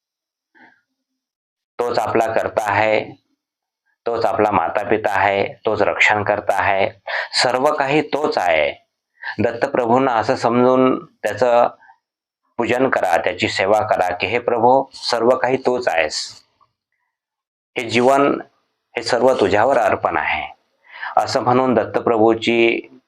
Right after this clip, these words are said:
कुण्याही पुरुषांनी, माता भगिनींनी नित्य सेवा करावी.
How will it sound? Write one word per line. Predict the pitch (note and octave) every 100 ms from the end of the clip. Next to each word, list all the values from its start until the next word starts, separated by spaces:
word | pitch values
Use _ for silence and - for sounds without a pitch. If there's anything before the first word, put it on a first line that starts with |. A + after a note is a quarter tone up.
| _ _ _ _ _
कुण्याही | G#2+ G#2+ A2
पुरुषांनी, | G#2+ G#2 F#2 G#2 G2+ G#2
माता | F#2+ F2 -
भगिनींनी | F#2+ G2 G2+ G2 F#2+
नित्य | G2+ F2+ - B2+
सेवा | - G2+ E2+
करावी. | E2 E2 D#2 D2